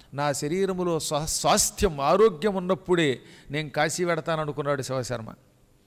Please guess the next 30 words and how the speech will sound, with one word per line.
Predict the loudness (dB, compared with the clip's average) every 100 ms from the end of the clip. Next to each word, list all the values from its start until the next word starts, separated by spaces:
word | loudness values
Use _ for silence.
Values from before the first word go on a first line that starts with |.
| _ _ _ _ _ _ _ _
అబ్బే, | -8 -4 -2 -2 -6
అలా | -6 -4
వెళ్ళబుద్ధి | -4 -4 -4 -8
ఎందుకు | -8 -6
వస్తుంది | -8 -8
వారికి? | -8 -8
శరీరంలో | -6 -4 -4 -2
ఓపిక | -2 -2 -6
ఉన్నంతసేపు | -8 -8 -8 -8 -10
టీవీలు | -10 -8 -6 -8 -8
చూసుకోవాలి, | -10 -10 -10 -10 -12 -18 _ _ _ _ _ _
క్రికెట్ | -12 -8 -10 -10 -10
చూసుకోవాలి, | -12 -10 -8 -8 -12 _ _ _ _ _ _ _ -6
బకెట్ | -6 -4 -6 -6
తన్నేటప్పుడు | -6 -4 -2 -2 -4 -2
అప్పుడు | -2 -2 -2
వెడదాం | 0 0
అనిపిస్తుంది. | 0 -2 -8 -10 -14 -20 _ _ _ _ _ -10
ఈ | -8
క్రికెట్ | -6 -4 -4 -4
చూసుకుంటూ | -6 -6 -8 -10 -8 -8 -6 -6
బకెట్ | -4 -4 -4 -4 -4
తన్నాక | -2 -2
వెడదాం | -2 -2 -2
అనుకుంటే, | -4 -6 -6
ఈ |
బకెట్ | -4 -4 -4 -6
ఎక్కడ | -4 -4
తంతామో | -2 -2 -2
తెలియదు. | -2 -4